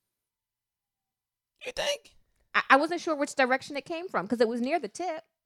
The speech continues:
Speaker 2: It wasn't in the body of the hose. It was near
Speaker 1: I mean,
Speaker 2: the
Speaker 1: if
Speaker 2: tip.
Speaker 1: you took it off, if it's water coming out, if it,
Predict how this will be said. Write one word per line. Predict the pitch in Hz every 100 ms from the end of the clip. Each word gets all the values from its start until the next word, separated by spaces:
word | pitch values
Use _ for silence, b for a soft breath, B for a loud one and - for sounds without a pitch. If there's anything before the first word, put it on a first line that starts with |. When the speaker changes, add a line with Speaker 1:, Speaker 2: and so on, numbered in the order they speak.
| _ _ _ _ _ _ B B B
Speaker 2:
It | 185
wasn't | 220 277 277
in | 277
the | 233
body | 226 285 294
of | 165
the | 175
hose. | 175 143 160
It | 165
was | 175
near | 185
Speaker 1:
I | 208
mean, | 202
Speaker 2:
the | 185
Speaker 1:
if | -
Speaker 2:
tip. |
Speaker 1:
you | 254
took | 214
it | 190
off, | 180 156
if | 147
it's | 139
water | 135 220 220
coming | 180 180 151
out, | 143 131
if | 123 117
it, | 120